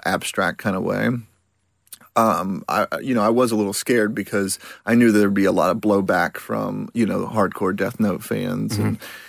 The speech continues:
Speaker 1: you know, but for me, it was like, you know, I, I think that, you know, whenever, you, you know, if you're adapting something word for word exactly,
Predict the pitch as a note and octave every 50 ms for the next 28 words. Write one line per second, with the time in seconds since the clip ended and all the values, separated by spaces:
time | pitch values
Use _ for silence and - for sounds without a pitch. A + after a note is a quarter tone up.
0 | - - _ _ _ - A#2 A2 G#2 G2+ F#2+ F#2 G#2 G#2 B2+ A#2+ - D#3 B2 -
1 | C#3 C3 C3+ D3+ D#3+ D3+ C#3 A#2+ A2+ A2 G2+ A2 G#2+ G2+ G2 - - - - _
2 | _ _ _ _ _ _ _ _ _ _ _ _ - A#2 G#2+ G#2 G2+ F#2 E2+ E2
3 | - - - - _ _ _ _ _ _ _ - G1+ G1+ G1+ G1+ G1+ G1+ G1+ G1+
4 | G1+ - - _ - - - - - B2+ B2+ - F3+ D#3+ D3+ - C#3 A#2+ A#2 -
5 | A#2+ B2 A2+ G#2+ G#2 A#2 B2+ C3+ C3 C3+ B2 A2 - - - E2 C3 A#2+ A2+ G#2
6 | G#2 - - F3 F3 C3 G#2+ C3 B2 A#2+ - C3+ A#2 G#2 - G#2+ G#2+ A2 G#2 G2
7 | F#2+ F#2 G2 G2 G2 G2+ G2+ - G#2 F2+ F#2 F#2+ F#2+ G2 G2+ G2+ G2 - - G2+
8 | - G2 F2 F#2 G#2+ - - B2 B2 A#2+ B2+ B2